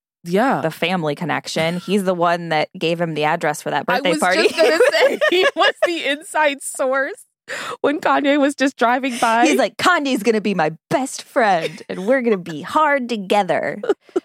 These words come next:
Speaker 2: So, I don't know. It could be all of that, but you're right.
Speaker 1: Yeah.
Speaker 2: I, I don't, I've just never even thought about Travis Scott, to be honest, until this shit comes up.
Speaker 1: I mean, the only reason he came into my periphery is because of the Kardashians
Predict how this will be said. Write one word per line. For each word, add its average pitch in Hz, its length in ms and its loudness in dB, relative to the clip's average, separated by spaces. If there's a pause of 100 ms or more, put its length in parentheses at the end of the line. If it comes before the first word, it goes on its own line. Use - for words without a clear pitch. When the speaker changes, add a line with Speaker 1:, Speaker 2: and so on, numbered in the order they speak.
(140)
Speaker 2:
So, 151 380 2
I 269 120 2
don't 180 100 2
know. 143 140 2
It - 80 -6
could 226 180 0
be 156 320 -2 (260)
all 165 220 2
of 147 140 -6
that, 143 340 0
but 196 140 -4
you're 262 100 -2
right. 165 160 2
Speaker 1:
Yeah. 180 160 2
Speaker 2:
I, - 220 0
I 330 160 2
don't, 427 320 2 (680)
I've 339 140 -10
just - 220 -14
never 330 360 -2
even 294 260 0
thought 247 260 2
about 151 220 0
Travis - 300 -4
Scott, - 300 -2
to 180 60 -12
be 160 100 -4
honest, 180 320 0
until 202 240 0
this 208 140 0
shit - 180 -10
comes - 260 -10
up. 104 160 -2 (140)
Speaker 1:
I 285 80 2
mean, 302 280 -2
the 220 200 2
only 392 260 2
reason 311 300 -2
he 214 160 -8
came 185 260 -2
into 180 180 -4
my 165 580 0 (180)
periphery 226 680 0
is 185 180 0
because 170 460 -4
of 156 240 -2
the 160 100 0
Kardashians 143 1040 -4